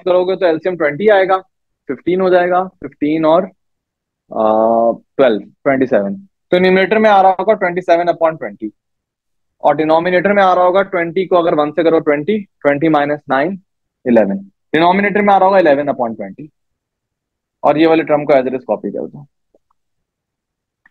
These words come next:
ट्वेंटी से ट्वेंटी कैंसिल करो, आपके पास आंसर है tangent इनवर्स ट्वेंटी सेवन upon इलेवन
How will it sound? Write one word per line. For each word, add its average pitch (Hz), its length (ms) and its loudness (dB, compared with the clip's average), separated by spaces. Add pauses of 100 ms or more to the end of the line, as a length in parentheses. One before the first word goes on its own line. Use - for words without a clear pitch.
(440)
ट्वेंटी 196 260 2
से 233 80 2
ट्वेंटी 202 280 0
कैंसिल 185 340 0
करो, 202 180 2 (460)
आपके 160 280 2
पास 185 200 2
आंसर 175 400 -2
है 175 100 0 (520)
tangent 156 300 0
इनवर्स 180 420 0
ट्वेंटी 160 260 -2
सेवन 156 320 0
upon 131 300 0
इलेवन 107 360 -4